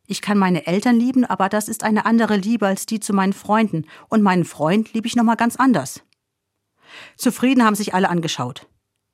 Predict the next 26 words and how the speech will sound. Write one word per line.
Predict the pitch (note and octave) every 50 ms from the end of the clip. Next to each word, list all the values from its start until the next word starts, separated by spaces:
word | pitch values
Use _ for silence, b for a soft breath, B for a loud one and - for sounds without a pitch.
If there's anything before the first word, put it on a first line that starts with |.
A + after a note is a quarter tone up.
| _ _ _ -
Erwartungsvolle | F#3 E3+ E3 E3+ F3 G3+ G3 - - - F#3+ F#3 F3 E3
Blicke | - F#3 G3+ - F#3+
ruhten | D#3 E3 F3 E3+ F3+ E3
auf | D#3+ E3 - -
mir. | A#3+ A#3 G3 D3+ D3+ - _ _ _ _ _ _ _ B B B B B B B B B B B B
"Bestimmt | - F3+ - - - B3+ C4+ B3+
steht | - - F#3 E3 D3
dazu | F3+ F#3+ G#3+ - A3+
auch | F#3 E3+ D3+
etwas | F#3+ - - F3+ E3
in | - E3+
der | D#3+
Bibel", | D3+ - G3 G3+ - D#3+ C#3+ - _ _ _ _
haben | _ - E3+ E3+ E3+
die | D#3+ D3
Jugendlichen | - F3+ F#3 E3+ F3 D3+ - - E3
gesagt. | D#3 D3 - D#3 D3+ D3 - - _ b b b b b b b b
Da | - G#3
habe | G#3 A#3 A3+
ich | B3 -
gelacht, | - G#3+ E3+ E3 G#3 E3 - - - _ _ _ -
aber | G3+ F#3 F3+
sicher | E3 G#3+ C4+ A#3 A3+ E3 D#3
habe | F3 E3 E3
ich | D#3 -
geantwortet. | - E3+ C3+ D#3+ D3 - D3+ D3 D3+ D#3 - -